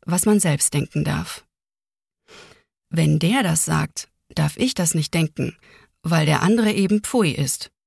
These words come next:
So ungefähr hat das Kontaktschuldargument über lange Monate im Corona-Diskurs funktioniert. Das ist aber ungefähr so,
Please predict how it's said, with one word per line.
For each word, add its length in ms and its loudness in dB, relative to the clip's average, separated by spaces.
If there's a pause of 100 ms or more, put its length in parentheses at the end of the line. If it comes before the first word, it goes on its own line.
(360)
So 220 2
ungefähr 680 0
hat 220 -2
das 160 0
Kontaktschuldargument 1200 0 (360)
über 200 2
lange 240 2
Monate 460 0
im 160 0
Corona-Diskurs 880 0
funktioniert. 760 -2 (880)
Das 160 0
ist 180 0
aber 240 2
ungefähr 420 0
so, 280 0